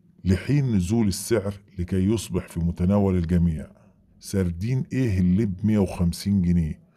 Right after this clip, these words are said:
وشبار إيه أخضر اللي بمتين جنيه؟ السوبيا والجمبري بقيوا من المحرمات. بورسعيد سبقتنا والأسعار نزلت عشرين وتلاتين في المية في أول يوم.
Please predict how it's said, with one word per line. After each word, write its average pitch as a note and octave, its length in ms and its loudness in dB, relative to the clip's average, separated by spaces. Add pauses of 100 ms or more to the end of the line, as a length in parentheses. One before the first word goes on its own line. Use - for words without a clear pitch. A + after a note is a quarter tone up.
(220)
وشبار F#2 640 -2
إيه G#2+ 300 -2
أخضر G2+ 460 -2
اللي E2 180 -2
بمتين F#2+ 480 0
جنيه؟ E2 420 -2 (420)
السوبيا G#2+ 460 0
والجمبري F2+ 880 0
بقيوا G#2 300 0
من F2+ 100 4
المحرمات. F2 840 0 (580)
بورسعيد F#2+ 520 -2
سبقتنا F2+ 680 -2
والأسعار F2 640 0
نزلت F#2 540 -2
عشرين G#2+ 400 -2
وتلاتين G2 600 -2
في F#2+ 100 -8
المية F#2+ 340 2
في - 180 -6
أول G2 300 0
يوم. F#2+ 280 2